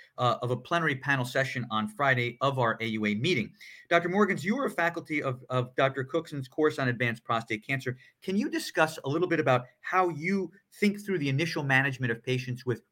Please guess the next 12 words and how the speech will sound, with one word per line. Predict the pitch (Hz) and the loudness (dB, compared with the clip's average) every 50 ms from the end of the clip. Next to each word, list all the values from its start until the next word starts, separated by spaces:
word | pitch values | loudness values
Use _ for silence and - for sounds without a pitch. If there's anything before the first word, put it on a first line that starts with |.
| _ | _
hormone-sensitive | - 160 170 165 160 151 143 131 123 - - 160 156 156 - 151 131 120 113 | -2 0 0 2 2 0 0 -2 -4 -4 -4 -4 -4 -2 -2 0 0 0 2
metastatic | 123 127 123 113 117 - 127 120 117 113 | 2 2 2 2 2 2 4 4 4 2
disease, | - 117 107 127 151 151 147 - - - - - - _ - | 0 -6 -2 0 2 2 0 -2 -6 -16 -20 -20 -20 _ 0
what | 131 151 170 - 123 | 4 4 4 4 4
risk | 117 156 151 - - | 2 2 2 2 4
stratification | - 165 147 131 123 127 123 127 - 185 190 180 - 180 170 165 - | 4 6 6 6 4 0 -2 0 2 2 2 2 2 -4 -4 -4 0
tools | - 175 170 170 165 165 - _ _ _ - | 2 4 4 4 2 0 -6 _ _ _ -8
you | 151 156 | -6 -2
might | 147 151 151 151 151 - | 2 2 2 2 2 0
find | - 151 143 143 139 131 | 2 2 4 4 4 4
most | 127 123 123 127 | 4 2 2 0
useful? | 165 170 170 165 - 170 165 160 | -2 -4 -4 -2 0 0 0 0